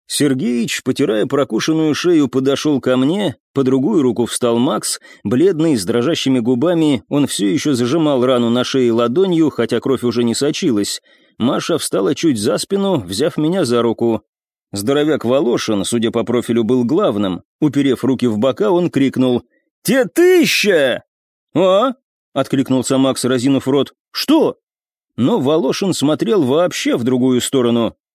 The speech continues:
«Тетыща! Харе резвиться! Наша очередь мочить кадавров!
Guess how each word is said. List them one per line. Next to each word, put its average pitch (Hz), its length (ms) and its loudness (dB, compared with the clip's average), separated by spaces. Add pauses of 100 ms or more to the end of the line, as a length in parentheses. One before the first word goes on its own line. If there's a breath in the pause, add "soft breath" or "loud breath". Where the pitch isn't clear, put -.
(160)
«Тетыща! 175 1200 2
Харе 262 400 2
резвиться! 170 840 2 (280 soft breath)
Наша 196 460 2
очередь 156 420 2
мочить 156 400 2
кадавров! 156 720 2